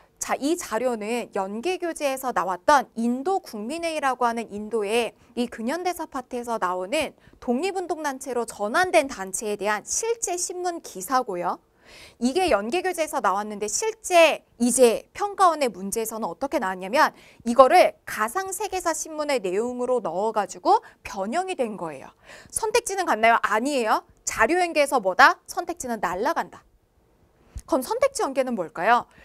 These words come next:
우리가 선택지를 보면서 처음 나오는 선택지에 대해서 주목해야 되는 이유가 여기에 있습니다. 예를 들어 코르테스에 의해 멸망하였다. 이게 연계 교재에서 나온 선택지고요.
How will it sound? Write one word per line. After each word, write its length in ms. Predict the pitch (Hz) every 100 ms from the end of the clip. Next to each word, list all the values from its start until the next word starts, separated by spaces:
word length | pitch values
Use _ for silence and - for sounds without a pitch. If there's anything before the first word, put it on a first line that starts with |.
| - -
우리가 260 | 240 285
선택지를 560 | 285 415 427 440 381 339
보면서 720 | 254 202 202 233 359 285 - _ _ _ _ -
처음 460 | - - 440 466
나오는 420 | 359 214 220 240 254
선택지에 540 | 349 370 403 - 330
대해서 300 | 277 226 226
주목해야 600 | 214 - 226 349 359 349
되는 280 | 262 233 208
이유가 280 | 180 185 190
여기에 280 | 175 175
있습니다. 480 | 269 - 190 160 - - - - 240
예를 240 | 254 285
들어 300 | 254 240 214
코르테스에 600 | - 403 440 440 381 - 320
의해 220 | 247 240
멸망하였다. 680 | 196 196 226 302 247 220
이게 360 | 185 254 302 285
연계 320 | 190 190 247
교재에서 340 | 320 320 269 262
나온 220 | 196 190
선택지고요. 680 | 233 269 240 - 180 185